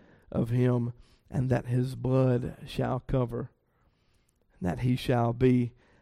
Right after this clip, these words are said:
not only a mediator, but what is important is that we see that he is now the administrator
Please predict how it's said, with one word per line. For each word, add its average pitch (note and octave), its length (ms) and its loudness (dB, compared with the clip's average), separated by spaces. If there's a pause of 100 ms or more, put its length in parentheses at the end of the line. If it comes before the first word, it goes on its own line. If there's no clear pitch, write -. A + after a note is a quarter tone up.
(240)
not D3 220 2
only D3 240 8
a B2+ 80 6
mediator, C3 720 2 (420)
but C#3+ 220 4
what C3+ 180 6
is B2+ 160 6
important C3 480 0
is C3 200 0
that C3 200 0
we C3+ 140 0
see C3+ 260 2
that B2+ 220 0
he C#3 180 4
is B2 180 6
now C3 280 2
the C3 260 4 (320)
administrator C3+ 1300 4